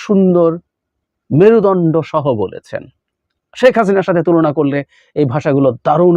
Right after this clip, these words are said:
অধ্যত্ত, কারণ শেখ হাসিনা তো কৃতদাস ছিলেন মোদির।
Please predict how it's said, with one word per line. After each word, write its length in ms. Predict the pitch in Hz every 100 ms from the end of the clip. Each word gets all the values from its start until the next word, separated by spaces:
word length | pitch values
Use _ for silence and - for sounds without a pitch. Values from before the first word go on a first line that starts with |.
| 170
অধ্যত্ত, 480 | 127 - 147 _ - 160 165
কারণ 160 | 143 143
শেখ 100 | 147 147
হাসিনা 220 | 151 139 -
তো 80 | 139 - _ _ _ _ _ _ _ _ _
কৃতদাস 440 | 233 240 190 143 - -
ছিলেন 240 | 120 104 120 _ -
মোদির। 300 | 117 98 -